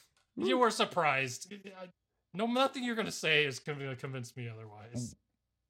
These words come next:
Speaker 2: Whatever. All right, let's, let's move on to
Speaker 1: <laughs>
Speaker 2: something else, 'cause we're arguing about the definition of surprise. This is not exciting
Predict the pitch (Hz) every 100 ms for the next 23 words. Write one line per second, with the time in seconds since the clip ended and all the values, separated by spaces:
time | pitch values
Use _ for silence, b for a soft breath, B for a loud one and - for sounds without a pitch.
0 | _ _ _ - 139 123 B B B _
1 | 110 104 85 95 95 104 - 180 214 185
2 | 156 B B - 262 254 - - 226 -
3 | 165 175 143 131 123 131 226 143 131 127
4 | b b b - - 160 143 131 117 113
5 | 117 - 139 123 113 - _ _ - 165
6 | 170 190 160 170 151 147 143 139 127 139
7 | 135 135 135 135 120 101 - 117 - 131
8 | 107 98 110 127 131 127 127 135 143 135
9 | 127 - 123 120 - 113 113 113 110